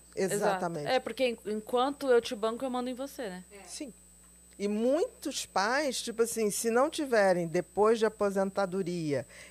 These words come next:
Speaker 1: é, o controle de alguma coisa, não sabem o que fazer.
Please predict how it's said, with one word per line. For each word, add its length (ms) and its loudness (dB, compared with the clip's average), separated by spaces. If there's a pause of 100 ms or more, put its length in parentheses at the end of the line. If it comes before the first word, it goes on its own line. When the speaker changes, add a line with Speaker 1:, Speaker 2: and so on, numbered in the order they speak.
(100)
Speaker 1:
é, 340 6
o 80 -2
controle 580 2
de 120 0
alguma 260 0
coisa, 420 4
não 140 -2
sabem 240 -4
o 20 -8
que 80 -10
fazer. 460 0